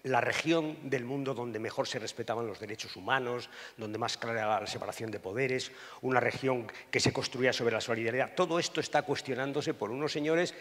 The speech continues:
que desde gobiernos incluso están poniéndolo en duda. Por tanto, esta es la línea.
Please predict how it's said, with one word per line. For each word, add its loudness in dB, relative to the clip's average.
que 0
desde 4
gobiernos 8
incluso 2
están 4
poniéndolo 2
en 0
duda. -6
Por 0
tanto, 2
esta 0
es -4
la 2
línea. -4